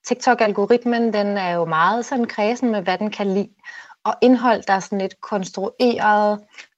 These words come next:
poleret, øh, hvad kan jeg kalde det, Instagram-agtigt,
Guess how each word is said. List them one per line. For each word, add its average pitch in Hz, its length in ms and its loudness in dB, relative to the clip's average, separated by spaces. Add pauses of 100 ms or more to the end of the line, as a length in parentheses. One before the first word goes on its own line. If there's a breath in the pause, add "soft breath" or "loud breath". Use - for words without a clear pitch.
(160)
poleret, 190 1000 2
øh, 131 120 -8 (180 loud breath)
hvad 175 100 -10
kan 180 140 -6
jeg 180 60 -14
kalde 160 180 -2
det, 180 100 -4 (160)
Instagram-agtigt, 165 1080 0